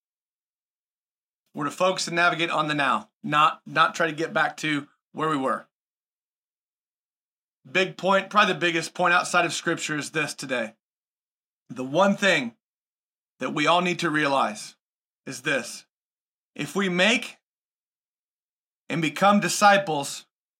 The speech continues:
we always get the church. If we make and become disciples, we always get the church. If we make the church, we rarely get disciples. What do you mean?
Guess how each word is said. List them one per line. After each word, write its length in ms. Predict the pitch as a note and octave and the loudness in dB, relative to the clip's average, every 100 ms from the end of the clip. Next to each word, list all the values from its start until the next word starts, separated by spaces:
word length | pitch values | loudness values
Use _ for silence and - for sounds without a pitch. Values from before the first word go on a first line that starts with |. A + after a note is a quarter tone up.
| _ _ _ - | _ _ _ -4
we 220 | E3+ - | -2 2
always 380 | E3+ F#3 E3+ D#3 | 4 6 4 0
get 200 | E3 D#3 | -4 -4
the 60 | |
church. 520 | - D3 A#2 - - - _ _ _ _ _ _ _ _ _ _ - | -6 -4 -4 -6 -14 -16 _ _ _ _ _ _ _ _ _ _ -10
If 200 | D3+ F#3 | -8 -2
we 140 | G3 | 0
make 360 | F3+ G#3+ C4+ - | 2 2 2 0
and 160 | G#3+ G3+ | 0 0
become 420 | G3+ G#3 G#3+ G#3 | 2 4 6 4
disciples, 800 | E3+ - G3 G3 D#3+ C#3+ - - _ _ _ _ _ | 0 4 4 4 0 -4 -6 -14 _ _ _ _ _
we 180 | D3+ F3 | -2 2
always 380 | F#3 F#3 F3+ D3+ | 4 6 4 2
get 160 | E3 | -2
the 80 | D#3+ | -2
church. 560 | C#3+ D#3 A#2+ - - - _ _ _ _ _ _ _ _ _ _ _ _ _ _ _ _ | -2 -2 -4 -6 -14 -14 _ _ _ _ _ _ _ _ _ _ _ _ _ _ _ _
If 160 | E3 D#3 | -8 -2
we 160 | F#3 | -2
make 380 | E3 G3 A3+ - | 2 2 0 -2
the 80 | E3 | -6
church, 600 | - B3+ G3+ - - - _ _ _ _ D3+ | 2 6 6 2 -4 -12 _ _ _ _ -2
we 100 | E3+ | 0
rarely 400 | F3 G3 F#3+ E3 | 4 4 4 2
get 220 | F3 G3 | 0 -2
disciples. 760 | D3+ - D3+ C#3+ A2 - - _ _ _ _ _ _ _ _ _ _ _ _ _ _ _ _ _ _ _ _ _ | -4 2 2 2 -6 -14 -20 _ _ _ _ _ _ _ _ _ _ _ _ _ _ _ _ _ _ _ _ _
What 120 | D#3+ | -6
do 40 | E3 | -6
you 60 | |
mean? 180 | B2+ | -6